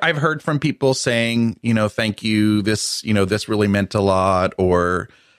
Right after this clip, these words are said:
um, "I've really needed kind of this, um, outlet," or, you know, different things. And so, um, even though I think, like most podcasters, we don't get as much feedback and communication as we would like,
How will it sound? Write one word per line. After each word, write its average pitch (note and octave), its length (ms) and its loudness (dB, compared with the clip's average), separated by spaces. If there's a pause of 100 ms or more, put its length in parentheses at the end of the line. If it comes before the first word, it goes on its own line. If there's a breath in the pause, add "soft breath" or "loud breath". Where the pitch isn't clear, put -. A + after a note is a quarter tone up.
(140)
um, F#2 220 -2
"I've G2+ 160 -2
really F#2+ 240 2
needed F#2 420 0
kind F#2+ 220 -2
of F2+ 160 -2
this, - 560 -2 (580)
um, F2 460 -2 (100)
outlet," F2 720 2
or, C#2+ 500 -8
you F#2+ 80 -4
know, E2+ 140 2
different F#2 400 -4
things. F2+ 340 -4
And F#2+ 140 -4
so, G2 400 2 (520 soft breath)
um, G2+ 400 2
even F#3+ 260 2
though G3+ 120 4
I E3 100 2
think, C3+ 200 -4
like A2+ 140 0
most G#2+ 220 0
podcasters, G2+ 560 -2
we G#2 80 0
don't F#2+ 160 0
get F2+ 140 -4
as F#2 120 -2
much F2+ 220 -2
feedback F#2+ 560 -4
and F2 220 -4
communication F2+ 560 -2
as F2+ 120 -2
we F#2 140 -2
would F2 180 -2
like, F2 520 0